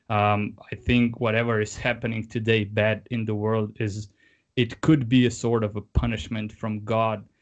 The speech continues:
because we're killing innocent unborn babies in millions. And, um, we have this, um, confusion regarding sexes without, uh, regarding roles, uh,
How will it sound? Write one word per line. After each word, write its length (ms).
because 440
we're 160
killing 640
innocent 640
unborn 560
babies 580
in 240
millions. 640
And, 420
um, 400
we 180
have 380
this, 360
um, 360
confusion 800
regarding 540
sexes 640
without, 500
uh, 120
regarding 600
roles, 540
uh, 60